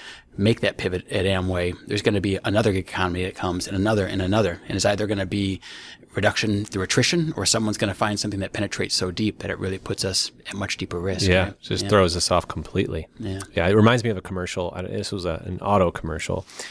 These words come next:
Speaker 2: um, years ago that talked about their innovation and how they were continuing to innovate in the technology of their vehicle. And I think it was Lexus. I can't remember, but the, the statement of the commercial was,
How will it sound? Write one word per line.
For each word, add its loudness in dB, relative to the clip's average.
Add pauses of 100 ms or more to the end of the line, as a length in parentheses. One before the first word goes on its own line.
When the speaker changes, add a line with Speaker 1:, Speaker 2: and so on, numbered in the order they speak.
(140)
Speaker 2:
um, -2
years 6
ago 0
that -6
talked -6
about -4
their -2
innovation -2 (340)
and 0
how 2
they 4
were 2
continuing 4
to 0
innovate 0
in -2
the 0
technology 2
of 2
their 6
vehicle. 0 (420)
And 4
I 6
think 0
it 4
was -6
Lexus. -2
I 0
can't 2
remember, 2
but 0
the, -2
the -2
statement 6
of 6
the -2
commercial 2
was, 4